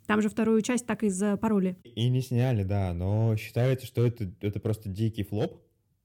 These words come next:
Speaker 2: Почему, по какой-то причине, я, мне до сих пор непонятно почему.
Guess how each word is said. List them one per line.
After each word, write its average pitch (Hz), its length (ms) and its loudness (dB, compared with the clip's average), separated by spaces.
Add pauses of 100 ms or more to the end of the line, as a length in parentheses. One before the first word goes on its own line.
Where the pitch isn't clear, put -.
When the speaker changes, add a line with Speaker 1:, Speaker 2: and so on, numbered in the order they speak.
(160)
Speaker 2:
Почему, 110 280 -2
по 107 80 0
какой-то 101 380 0
причине, 117 460 0
я, 107 360 0
мне 101 220 0
до 101 60 -2
сих 98 140 -4
пор 117 200 0
непонятно 92 480 -2
почему. 117 480 -8